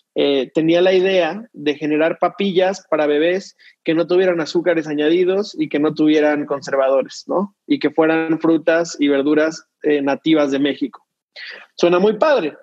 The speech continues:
pero ¿quién te garantiza que la gente lo va a comprar? Nadie, ¿no? Suena, suena bonito y dices, "Ah, qué padre, suena, felicidades por ese emprendedor", pero no sabes si te lo van a comprar. Entonces,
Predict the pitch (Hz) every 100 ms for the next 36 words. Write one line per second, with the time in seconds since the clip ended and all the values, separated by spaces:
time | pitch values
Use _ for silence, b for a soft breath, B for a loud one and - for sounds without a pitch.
0 | _ _ _ _ - 170 151 - 190 208
1 | 202 175 185 190 165 139 165 156 170 147
2 | 147 170 175 226 - - _ _ - 131
3 | 147 160 151 120 - - 143 185 226 -
4 | 156 160 151 - 156 151 147 - 151 151
5 | 196 208 208 170 190 302 320 254 285 277
6 | 190 165 185 190 170 165 156 156 170 160
7 | 202 214 - 165 165 160 151 143 143 143
8 | - B B B B B B _ 160 175
9 | 202 214 208 202 180 156 151 165 165 185
10 | 220 185 - B B B 160 160 185 190